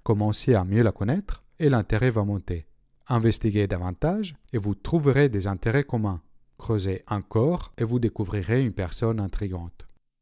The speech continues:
Mettez de l'énergie dans tout ce que vous faites, en commençant par votre poignée de main. Assurez-vous qu'elle communique « Je suis heureux de te rencontrer ». Donnez de la vie à vos sourires. Souriez avec les yeux, montrez vos dents. Donnez de l'énergie à vos merci,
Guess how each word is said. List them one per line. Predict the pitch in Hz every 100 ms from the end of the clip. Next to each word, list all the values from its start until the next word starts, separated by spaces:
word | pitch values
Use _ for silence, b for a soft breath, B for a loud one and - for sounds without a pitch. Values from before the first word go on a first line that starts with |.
| _ _ _
Mettez | 117 127 -
de | 170
l'énergie | 117 101 95 95 123 175
dans | 107 90 -
tout | 170
ce | -
que | 123
vous | 104
faites, | - 87 - - - -
en | 117
commençant | 104 104 95 95 156 165
par | - 98
votre | 92 113 -
poignée | - 117 117 131
de | 107
main. | 92 80 - - _
Assurez-vous | 110 - 98 95 110 165
qu'elle | 110 95
communique « | 120 120 104 143 190 - - _
Je | - 98
suis | 85 - 160 107
heureux | 98 131 135
de | 98
te | 98 117
rencontrer ». | 104 92 95 - 90 - _ _ _
Donnez | 120 117 156
de | 107
la | 98
vie | 98 170
à | 120
vos | 101
sourires. | - 127 107 87 - -
Souriez | - - 107 110 120
avec | 101 95
les | 95 92
yeux, | 143 208 - -
montrez | 107 98 -
vos | 123 104
dents. | 95 82 _ _ _ _ -
Donnez | 120 151
de | 139 107
l'énergie | 98 104 110 113 180
à |
vos | 110 95
merci, | 95 98 - 160 202